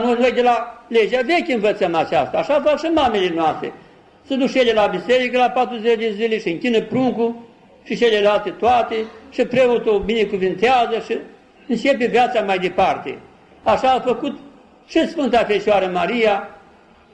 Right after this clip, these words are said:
cum avem sărbătoarea Întâmpinarea Domnului la doi februarie, cu bătrânul Simeon, care voia să vadă mântuirea lui Israel, să vadă pe Izbăvitorul și Mântuitorul lumii. Că el se îndoia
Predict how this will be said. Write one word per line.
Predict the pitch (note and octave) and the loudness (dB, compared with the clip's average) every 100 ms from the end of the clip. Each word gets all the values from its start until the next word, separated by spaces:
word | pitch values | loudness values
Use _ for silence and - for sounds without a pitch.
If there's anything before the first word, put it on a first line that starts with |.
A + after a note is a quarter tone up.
| _ | _
cum | - G#3 | 0 2
avem | G3 A#3 | 2 2
sărbătoarea | A3 F#3+ G3+ A3+ G#3+ G3 - - | 0 2 2 4 2 0 -4 -10
Întâmpinarea | A3 G3 G#3+ G3 A#3+ A3 F3+ | -6 -2 0 0 2 2 2
Domnului | G#3+ C4 A#3+ A3 | 0 0 -2 0
la | G#3 G3 | 2 2
doi | A#3+ A#3+ - | 2 2 0
februarie, | A3 G#3 B3 C4 F#3+ D3+ B2 - - _ _ _ _ _ | 0 2 4 2 0 -4 -6 -12 -20 _ _ _ _ _
cu | A3+ | 0
bătrânul | G3 G#3 C#4 C#4 A#3+ G#3 - - - _ | 0 2 2 2 0 -2 -10 -20 -20 _
Simeon, | - A3+ A3+ C4 D4 - - - - | 0 2 4 4 2 -6 -14 -20 -6
care | - A3+ G#3+ - - - _ _ | 0 2 2 -2 -14 -20 _ _
voia | F#3 A#3 C#4+ | 0 2 2
să | C4+ | 0
vadă | G#3+ C#4 C#4 C4 B3 | 0 2 4 2 2
mântuirea | B3 C4 C#4 C#4+ A#3 | 0 2 2 2 2
lui | G#3+ | 2
Israel, | G#3 F#3 G3 G#3 F3 - - - _ - _ _ _ | -2 -2 0 2 -2 -6 -18 -20 _ -20 _ _ _
să | - | -2
vadă | F#3 C4+ A#3+ | 2 2 2
pe | - | -2
Izbăvitorul | A#3+ G3 G#3 G#3 G3+ B3 A3+ E3 | -2 0 0 0 2 2 2 -2
și | - | -6
Mântuitorul | F#3 F3 F3+ F3 A3 E3 | -8 -4 -6 0 0 0
lumii. | D#3+ F3+ B2+ - - _ _ _ _ _ | 0 0 -2 -8 -20 _ _ _ _ _
Că | G#3+ | 0
el | A#3+ | 0
se | A#3+ | 0
îndoia | A#3+ G3+ A3 C#4 D4 - - | -2 2 2 4 2 -2 -10